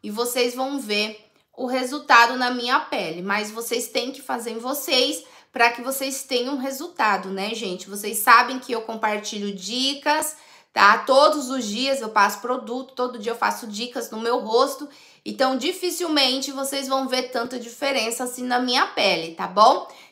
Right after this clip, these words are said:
Com certeza em vocês aí, vocês vão ver muito mais diferença do que em mim, tá?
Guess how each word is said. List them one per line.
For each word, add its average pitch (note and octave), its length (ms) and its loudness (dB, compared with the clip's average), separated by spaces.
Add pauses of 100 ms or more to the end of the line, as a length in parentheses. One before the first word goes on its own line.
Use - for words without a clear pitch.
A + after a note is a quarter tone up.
Com C4+ 220 6
certeza C4+ 640 4
em B3+ 120 -2
vocês C4 640 0
aí, G#3 440 -2 (260)
vocês B3+ 480 2
vão C4+ 220 0
ver B3+ 160 4
muito B3+ 540 -2
mais B3+ 420 0
diferença B3 720 -4
do A#3 140 -8
que C4+ 140 -6
em B3 220 -2
mim, F#3 400 -6
tá? G#3+ 380 6